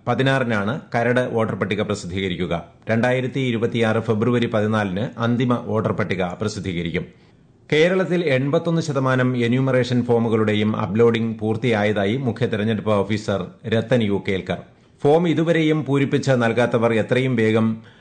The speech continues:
ബി എൽ ഒമാർക്ക് കൈമാറണമെന്നും അദ്ദേഹം തിരുവനന്തപുരത്ത് നടത്തിയ വാർത്താ സമ്മേളനത്തിൽ പറഞ്ഞു. കിടപ്പ് രോഗികൾ, പ്രായമായവർ, ശാരീരികമായി വെല്ലുവിളി നേരിടുന്നവർ ഉൾപ്പെടെ പട്ടികയിൽ ചേർക്കാൻ വിട്ടുപോയവരെ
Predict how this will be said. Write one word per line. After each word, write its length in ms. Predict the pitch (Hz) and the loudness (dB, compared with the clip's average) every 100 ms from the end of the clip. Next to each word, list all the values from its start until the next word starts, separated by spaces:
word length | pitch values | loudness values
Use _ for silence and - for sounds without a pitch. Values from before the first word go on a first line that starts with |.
| - 104 | -8 -2
ബി 120 | 123 | 2
എൽ 160 | 135 135 | 2 0
ഒമാർക്ക് 520 | 123 117 120 110 107 110 | 0 0 0 0 0 0
കൈമാറണമെന്നും 800 | 110 110 113 113 110 98 113 147 | 0 0 0 0 0 0 -2 -2
അദ്ദേഹം 480 | 110 104 101 101 | 0 0 -2 -4
തിരുവനന്തപുരത്ത് 720 | 117 120 123 123 110 107 110 104 | -4 -2 0 0 0 -2 -2 -2
നടത്തിയ 300 | 95 104 101 | -2 -2 0
വാർത്താ 380 | 98 104 117 | 0 0 -2
സമ്മേളനത്തിൽ 600 | 104 101 101 95 95 95 | -4 -4 -4 -4 -4 -4
പറഞ്ഞു. 300 | 95 85 80 - - - - - | -4 -4 -4 -10 -18 -20 -20 -8
കിടപ്പ് 380 | - 151 160 190 | -2 0 0 0
രോഗികൾ, 400 | 156 143 131 135 | 2 2 2 0
പ്രായമായവർ, 760 | 127 117 120 127 117 113 110 113 | 0 0 2 0 0 0 0 0
ശാരീരികമായി 800 | 113 110 113 123 123 117 110 113 | 0 0 0 0 0 0 0 0
വെല്ലുവിളി 480 | 107 107 113 110 107 | 2 2 2 2 0
നേരിടുന്നവർ 580 | 104 104 101 104 104 104 | 0 0 -2 -2 0 -2
ഉൾപ്പെടെ 460 | 98 104 95 95 - | -2 -2 -2 -4 -4
പട്ടികയിൽ 500 | 117 107 123 127 123 | -4 -2 -2 -2 -2
ചേർക്കാൻ 580 | 117 110 113 120 120 | -2 -2 0 0 0
വിട്ടുപോയവരെ 760 | 110 107 143 104 104 107 98 | -2 -2 -2 2 2 2 2